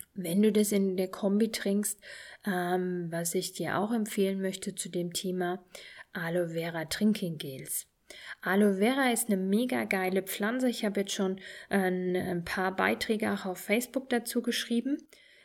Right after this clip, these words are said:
Äh, Aloe Vera ist eine Heilpflanze und die hat, ähm, die Fähigkeit, sich selbst zu heilen. Also wenn du ein Stück von der Pflanze ab, ähm, schneidest,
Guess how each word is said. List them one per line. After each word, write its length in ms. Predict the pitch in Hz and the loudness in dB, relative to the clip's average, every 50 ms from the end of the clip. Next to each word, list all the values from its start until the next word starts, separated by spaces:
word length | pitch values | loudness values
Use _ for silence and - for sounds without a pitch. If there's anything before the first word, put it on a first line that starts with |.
| _ - | _ 0
Äh, 60 | 208 | 2
Aloe 580 | 202 190 190 190 185 - 175 180 185 190 185 175 | 2 2 2 2 2 2 2 2 4 4 4 4
Vera 380 | 180 202 254 277 277 277 254 | 4 4 4 6 4 4 2
ist 160 | 233 233 - | 2 0 2
eine 180 | 208 185 - - | 0 0 0 0
Heilpflanze 880 | 196 175 190 214 214 214 - - - 240 240 254 269 277 285 - 349 370 - - - - - - | 2 4 4 4 4 2 -4 -4 0 0 2 2 2 2 4 4 4 2 2 -2 -18 -20 -10 -2
und 300 | - - 226 214 208 208 | 2 6 6 8 8 6
die 160 | 202 202 196 | 6 2 2
hat, 400 | - 208 208 214 214 208 - - - | 2 2 2 2 0 -2 -4 -4 0
ähm, 640 | - 202 202 202 202 196 196 196 196 202 202 196 - - - - - - - - - _ - | 2 4 4 4 4 4 6 6 6 4 4 0 -4 -16 -20 -20 -20 -20 -20 -20 -20 _ -2
die 120 | - 214 196 | 0 0 0
Fähigkeit, 640 | - - 262 302 302 285 - - - 208 202 196 | 2 0 0 0 0 0 -4 -4 -2 -2 0 2
sich 240 | - 208 196 202 - | 2 4 4 4 4
selbst 500 | - 208 190 208 233 226 - - - - | 4 6 6 6 4 2 0 -6 -2 0
zu 220 | - 240 226 - | 2 2 2 2
heilen. 380 | - 165 143 120 110 - 170 - - - _ _ - | 0 -4 -4 -4 -4 -6 -8 -12 -16 -20 _ _ -2
Also 300 | - 185 185 196 196 185 | 0 0 0 0 0 2
wenn 160 | 196 214 240 | 2 2 4
du 80 | 254 254 | 4 2
ein 100 | 233 233 | 2 0
Stück 360 | - - - 285 285 - - _ - - - _ | 0 0 0 0 0 -2 -6 _ -20 -20 -20 _
von 340 | - - - 226 214 208 202 | -14 -6 0 2 4 4 6
der 280 | 202 196 196 190 190 185 | 6 4 4 2 0 0
Pflanze 640 | 190 - - - 180 180 185 190 185 - 190 180 | -2 -4 -4 -2 0 0 0 0 0 0 0 0
ab, 340 | - - 220 - - - - - - - - - _ - | 2 0 0 -2 -6 -20 -20 -20 -20 -20 -20 -10 _ -2
ähm, 300 | 220 220 220 220 233 233 | 0 2 2 2 2 2
schneidest, 720 | - - 233 226 226 233 240 247 285 285 - - - - | 2 2 2 2 2 2 2 2 0 0 0 -4 -10 -16